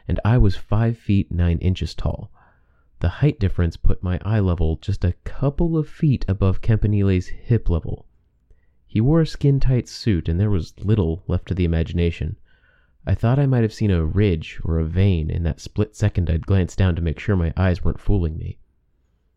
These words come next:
If I were more well-adjusted, I would have been embarrassed, even offended.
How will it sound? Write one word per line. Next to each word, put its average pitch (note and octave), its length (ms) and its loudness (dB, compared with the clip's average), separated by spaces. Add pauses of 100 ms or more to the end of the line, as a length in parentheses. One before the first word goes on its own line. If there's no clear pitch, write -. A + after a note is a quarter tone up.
(200)
If - 180 -4
I F2+ 40 2
were F2 140 2
more F2+ 200 2
well-adjusted, E2+ 720 0 (120)
I F2 80 -2
would F2 140 0
have F2+ 100 -4
been F2 160 2
embarrassed, E2+ 680 -2 (160)
even F2 180 0
offended. F#2+ 500 -2